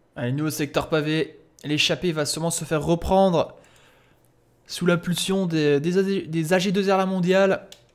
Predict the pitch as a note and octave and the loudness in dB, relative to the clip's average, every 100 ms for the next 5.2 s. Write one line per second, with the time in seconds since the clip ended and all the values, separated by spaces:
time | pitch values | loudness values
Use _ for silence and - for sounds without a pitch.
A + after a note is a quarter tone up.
0 | - G3+ F3 D#3 C#3+ D3 - C#3+ E3 F#3+ | 0 2 4 4 2 -2 -12 -6 0 0
1 | F3+ F#3+ F3+ F#3 F3 F3 E3 D3 D#3 E3 | 2 0 0 0 0 -2 -4 -6 -4 -2
2 | E3+ - F#3+ F3 F3 E3+ E3 E3 F3 F3+ | -2 0 -2 -2 0 0 0 -2 -2 -2
3 | F3+ - - _ _ - - _ _ _ | -8 -12 -14 _ _ -20 -20 _ _ _
4 | _ _ _ _ D3 D3+ D#3 D#3 E3+ D#3 | _ _ _ _ -8 -4 -4 -2 -2 0
5 | C3+ C3 | 2 2